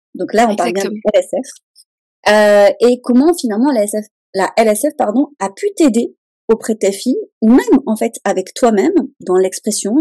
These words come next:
Speaker 1: dans la communication, par rapport à tes particularités.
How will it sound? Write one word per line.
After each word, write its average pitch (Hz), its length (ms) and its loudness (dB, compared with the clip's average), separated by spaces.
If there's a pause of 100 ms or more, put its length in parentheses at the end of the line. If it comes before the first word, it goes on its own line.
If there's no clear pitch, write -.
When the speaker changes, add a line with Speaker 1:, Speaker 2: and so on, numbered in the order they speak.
Speaker 1:
dans 175 80 0
la 165 100 -2
communication, 226 720 -2 (400)
par 202 100 -10
rapport 254 280 -2
à 208 80 -2
tes 254 160 -4 (100)
particularités. 214 760 -6